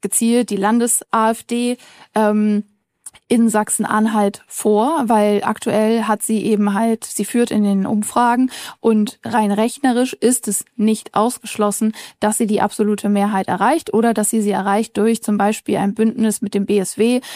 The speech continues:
Sarah Wagenknecht macht ja gerade eine Zweitstimmenkampagne in Sachsen-Anhalt und sagt, sie würde dann auch mit der A F D gehen.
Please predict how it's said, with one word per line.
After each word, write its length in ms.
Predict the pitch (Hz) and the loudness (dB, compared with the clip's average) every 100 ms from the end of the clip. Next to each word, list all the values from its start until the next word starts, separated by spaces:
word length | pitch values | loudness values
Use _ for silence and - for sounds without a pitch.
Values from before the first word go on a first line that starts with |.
| - | -16
Sarah 300 | - 190 196 | -4 0 0
Wagenknecht 440 | 196 220 214 208 - | 2 0 0 -4 -2
macht 200 | 202 - | -4 -2
ja 80 | 214 | -2
gerade 240 | 208 208 | 0 2
eine 200 | 202 196 | 0 0
Zweitstimmenkampagne 1000 | - 202 208 214 214 214 214 214 214 214 | 0 -2 0 0 0 0 0 0 2 2
in 100 | 214 | 0
Sachsen-Anhalt 760 | 208 - 220 240 247 226 233 | -2 -4 -2 2 2 2 0
und 140 | 226 202 | -2 -2
sagt, 260 | 202 - | -2 -2
sie 140 | 226 208 | -6 -2
würde 180 | 208 | -2
dann 200 | 214 202 | 0 0
auch 160 | 214 208 - - - | 0 -4 -10 -20 -8
mit 160 | 233 | -4
der 120 | 208 190 | 0 2
A 140 | 190 | 0
F 100 | 190 | -2
D 220 | - 226 | -2 -2
gehen. 240 | 208 214 | 2 0